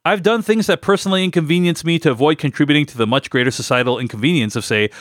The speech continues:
a collapsed healthcare system. I still mask indoors. I still eat outdoors at restaurants. I still avoid large gatherings. I'm still writing articles that take a toll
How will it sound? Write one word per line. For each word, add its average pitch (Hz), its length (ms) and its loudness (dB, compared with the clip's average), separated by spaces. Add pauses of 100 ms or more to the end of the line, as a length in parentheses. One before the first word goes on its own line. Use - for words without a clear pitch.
a 185 100 0
collapsed 139 460 -2
healthcare - 380 -2
system. - 320 -16 (680)
I 185 80 2
still 214 300 2
mask 175 320 0
indoors. - 540 -8 (360)
I 160 80 2
still 214 320 2
eat 180 160 -2
outdoors 139 380 -2
at 98 80 -8
restaurants. - 580 -16 (340)
I 151 100 0
still 208 280 2
avoid 151 300 2
large 127 280 2 (160)
gatherings. 92 600 -10 (320)
I'm 151 80 0
still 214 260 2
writing 175 300 2
articles 131 400 0
that 113 120 -2
take 143 160 -2
a 123 40 -2
toll 127 260 -2